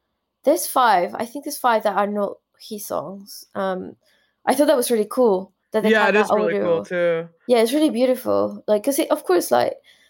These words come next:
Speaker 1: he's not gonna be listening to his own music. He was into other stuff, and that was cool to see, you know?
Speaker 2: He also, I also wrote when I, um, I guess we'll get into the film unless anyone has, do you have anything else to say about the, those videos I sent you?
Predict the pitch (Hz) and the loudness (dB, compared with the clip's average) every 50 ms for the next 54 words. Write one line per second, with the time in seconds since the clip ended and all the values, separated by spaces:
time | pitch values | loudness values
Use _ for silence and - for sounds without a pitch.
0 | _ _ _ - - 285 277 - 370 392 349 285 294 269 269 254 269 269 - 247 | _ _ _ -10 -6 -4 -2 0 2 2 4 2 2 2 2 2 2 0 0 -2
1 | 233 233 233 226 220 208 233 220 220 220 220 233 262 254 233 226 226 226 226 - | -2 -2 -4 -4 -2 -2 0 0 2 4 4 2 2 2 2 0 0 0 0 -2
2 | 240 247 269 262 262 247 240 233 - 220 226 240 220 226 214 - - - - - | 0 0 0 0 0 -2 -2 -2 0 2 2 2 0 -2 -6 -2 0 2 2 2
3 | - - - - 101 - - 226 233 123 120 113 - - - 220 220 - 214 - | 0 0 -2 -4 -2 -2 -2 0 0 0 0 -2 -4 -2 -4 -4 -4 -4 -8 -6
4 | - 226 220 202 202 208 196 _ _ _ _ - 202 196 196 190 208 220 _ _ | -2 -2 0 0 -2 -4 -8 _ _ _ _ -12 -6 -2 0 0 -2 -2 _ _
5 | _ _ _ _ _ _ - 220 220 220 226 233 220 - 208 214 208 220 226 226 | _ _ _ _ _ _ -2 0 2 2 2 0 0 0 2 4 4 2 2 0
6 | - 247 226 202 202 202 208 208 196 147 170 190 190 185 180 175 180 180 175 175 | -2 -2 0 0 0 0 0 0 -2 -2 -4 -4 -2 -2 0 0 0 0 0 -2
7 | 170 - - 170 170 165 147 185 196 226 247 247 - 269 254 202 220 214 151 185 | -2 -2 -2 -2 -2 0 0 0 2 0 0 0 0 -2 0 2 2 0 0 -2
8 | 196 208 208 - 220 208 180 190 190 - 208 202 196 190 180 170 170 170 170 131 | -4 -4 -6 -6 -6 -4 -6 -6 -6 -6 -6 -4 -4 -4 -4 -2 -2 -2 -2 -2
9 | 160 170 175 175 170 175 165 165 165 165 170 185 170 185 190 180 196 190 156 120 | -4 -4 -4 -2 0 0 0 0 0 0 -2 -2 0 0 0 0 -2 -2 0 2
10 | 151 165 170 165 - - 190 170 - 190 170 165 165 151 156 151 147 147 143 104 | 2 2 2 0 -4 -10 -10 -4 0 2 2 2 4 2 2 4 4 4 2 2
11 | - - 165 151 151 151 147 139 135 139 156 - _ _ _ _ _ _ _ _ | 0 0 -2 0 2 2 2 2 2 0 -2 -6 _ _ _ _ _ _ _ _
12 | _ _ - - 165 156 156 151 147 170 160 165 170 170 165 180 175 170 - 180 | _ _ 0 2 4 4 2 2 -2 -2 0 2 2 2 2 2 0 0 0 -4
13 | 170 147 170 175 175 185 196 | -2 -2 -2 -4 -4 -6 -6